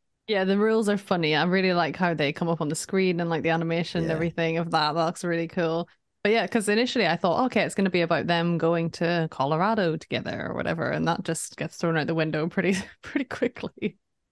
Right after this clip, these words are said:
Speaker 2: Yeah.
Speaker 1: Or
Speaker 2: All right, so let's
Speaker 1: Columbus,
Speaker 2: go
Speaker 1: sorry, Columbus.
Speaker 2: Columbus, yeah.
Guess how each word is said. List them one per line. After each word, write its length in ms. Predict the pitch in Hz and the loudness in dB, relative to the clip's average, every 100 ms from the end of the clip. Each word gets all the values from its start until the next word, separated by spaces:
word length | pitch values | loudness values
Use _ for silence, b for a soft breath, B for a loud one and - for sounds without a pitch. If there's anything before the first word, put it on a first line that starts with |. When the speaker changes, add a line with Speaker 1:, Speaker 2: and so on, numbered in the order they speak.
| - | -8
Speaker 2:
Yeah. 300 | 95 82 73 | -4 -4 -6
Speaker 1:
Or 40 | - _ _ _ _ - | -10 _ _ _ _ 2
Speaker 2:
All 60 | |
right, 80 | 117 | 4
so 100 | 131 | 6
let's 60 | - | 6
Speaker 1:
Columbus, 200 | - - | 4 2
Speaker 2:
go 60 | - | -2
Speaker 1:
sorry, 280 | 147 151 147 | -2 -2 -2
Columbus. 480 | 160 165 165 - | -2 -2 -2 -6
Speaker 2:
Columbus, 440 | - 110 98 85 - | -2 0 0 -4 -6
yeah. 160 | 76 | -8